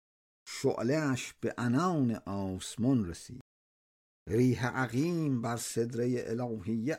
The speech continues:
اشد از قبل بوزید و فتنه عمیا ظهور یافت. ناقض اکبر حجاب خود بدرید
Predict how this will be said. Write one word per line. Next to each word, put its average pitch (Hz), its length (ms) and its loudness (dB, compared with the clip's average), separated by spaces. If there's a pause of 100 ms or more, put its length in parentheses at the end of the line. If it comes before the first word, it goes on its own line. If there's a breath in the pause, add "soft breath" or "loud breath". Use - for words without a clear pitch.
اشد 147 500 -2
از 104 340 -6
قبل 123 460 -4
بوزید 131 840 2 (640 soft breath)
و 107 100 0
فتنه 123 580 0
عمیا 127 760 0 (140)
ظهور 117 640 0
یافت. 82 440 -6 (420 soft breath)
ناقض 117 680 2
اکبر 131 720 -2 (540)
حجاب 113 500 2
خود 127 360 2
بدرید 143 720 4